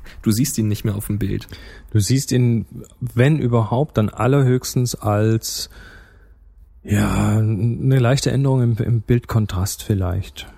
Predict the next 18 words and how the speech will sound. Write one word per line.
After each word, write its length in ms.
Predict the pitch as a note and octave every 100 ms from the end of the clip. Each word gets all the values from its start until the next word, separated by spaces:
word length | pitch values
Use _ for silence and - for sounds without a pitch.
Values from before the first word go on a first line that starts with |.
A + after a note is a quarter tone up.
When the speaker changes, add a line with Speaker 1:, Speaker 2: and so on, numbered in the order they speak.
| -
Speaker 1:
Könnte 280 | B2 B2+
sein, 380 | A2+ G#2 G2+ G2
ja. 220 | F#2+ F#2+ G#2+ - - - -
Speaker 2:
Also, 240 | - A#2+ A#2
Speaker 1:
Also 120 | A2+
Speaker 2:
was 60 | A#2+
Speaker 1:
wenn 80 |
man 80 | B2
jetzt 140 | A#2 C3
nicht 120 | A#2+
gerade 260 | A#2 B2
einen 100 | B2
super 320 | A2 C#3 A2 G#2
Weitwinkel 520 | A2+ - C3+ C3 A#2
hat 180 | A2+ -
und 140 | A#2
dann, 360 | G#2+ G#2+ G#2 G#2+
äh, 920 | F#2+ G#2 G#2 G2 D2+ - - - C#3